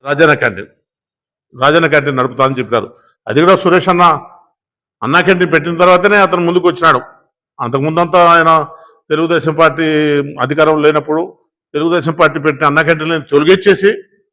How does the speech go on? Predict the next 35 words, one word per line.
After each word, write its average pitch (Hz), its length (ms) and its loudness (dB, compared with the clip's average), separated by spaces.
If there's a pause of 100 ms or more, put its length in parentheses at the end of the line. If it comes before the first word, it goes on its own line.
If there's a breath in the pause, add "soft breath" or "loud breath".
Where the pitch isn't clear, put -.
(640)
వాళ్ళు 190 180 0
అన్నం 185 300 0
పెట్టలే, 190 320 0
ఏం 180 160 -2
లే, 196 80 4
అన్ని 190 260 4
తొలగించేసినారు, 175 640 -2
తెలుగుదేశం 147 380 -4
పార్టీ 151 220 -4
పెట్టేది 151 300 -4
కూడా 180 140 2
తొలగించేసినారు. 139 600 -10 (1120)
సురేష్ 185 300 0
అన్న 196 120 4
పెట్టినాడు 170 360 2
కాబట్టి 175 440 0
వాళ్ళు 175 320 4
కూడా 185 120 4
పెట్టారు 156 380 0
కొంతకాలం. 131 520 -2 (800)
ఇప్పుడు 170 240 -2
ఆయన 196 180 4
పెడతారా 185 400 4
లేదా 190 240 6
అది 170 180 4
కూడా 185 120 6
చెప్పాలా, 143 520 2
ఎందుకంటే 175 580 2 (220)
ఆయన 170 160 0
పెట్టకపోతే 196 420 2
ఎవరో 202 180 6
ఒకళ్ళు 196 160 2
ముందుకు 185 260 0
వస్తారు. - 300 0 (880)
రెండోది, 190 480 4